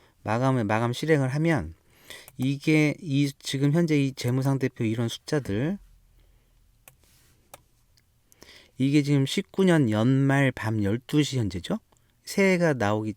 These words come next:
새해가 밝기 직전 상태입니다. 그래서 예를 들면 외상매출은 백삼십이만 원이 십구 년 말 숫자인데 이제 회계년도를 이십 년으로 넘어가면,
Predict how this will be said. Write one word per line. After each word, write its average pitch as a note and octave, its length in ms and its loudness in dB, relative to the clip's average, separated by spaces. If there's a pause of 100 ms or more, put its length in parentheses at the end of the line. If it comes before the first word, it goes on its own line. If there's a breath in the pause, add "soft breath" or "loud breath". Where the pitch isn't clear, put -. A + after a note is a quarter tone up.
새해가 E3+ 500 -2
밝기 - 380 -6
직전 - 380 -4
상태입니다. A2 640 -6
그래서 G2 320 -4 (880 loud breath)
예를 B2+ 160 4
들면 C3 180 0
외상매출은 C3 540 0
백삼십이만 A#2 800 -2
원이 G2+ 360 0 (420 loud breath)
십구 - 380 -4
년 D#3+ 260 2
말 G#2 200 4
숫자인데 G#2 520 -2
이제 G#2+ 280 -2
회계년도를 D#3+ 580 0
이십 A2 220 -2
년으로 A2 280 0
넘어가면, G2+ 800 -4